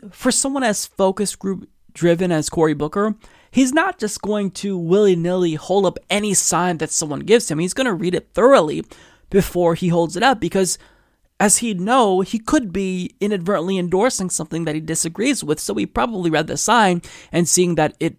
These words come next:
wasn't controversial, because it's not. He held it up, and once he got criticism, then he decided to backtrack. But it really shows that he has no spine whatsoever. What a coward this guy is.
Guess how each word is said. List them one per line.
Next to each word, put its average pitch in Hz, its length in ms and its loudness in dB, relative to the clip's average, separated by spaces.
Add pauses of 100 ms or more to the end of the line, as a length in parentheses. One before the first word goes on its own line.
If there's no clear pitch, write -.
wasn't 170 400 2
controversial, 156 640 -4
because 151 260 -2
it's 147 180 -4
not. 214 320 4 (540)
He 156 140 -2
held 151 240 -2
it 190 80 0
up, 156 280 -2
and 160 160 -6
once 156 240 -4
he 151 80 -4
got 139 220 -2
criticism, 180 840 -2
then 160 220 0
he 160 140 -2
decided 151 420 -4
to 160 60 -4
backtrack. 160 760 0 (340)
But 226 100 10
it 233 180 0
really 220 220 2
shows 180 760 0 (640)
that 196 140 6
he 247 160 4
has 247 340 4
no 233 800 4
spine 190 720 2
whatsoever. 156 840 -2
What 180 380 2
a 175 140 -2 (200)
coward 196 880 4 (640)
this 180 220 0
guy 170 220 4
is. - 600 -4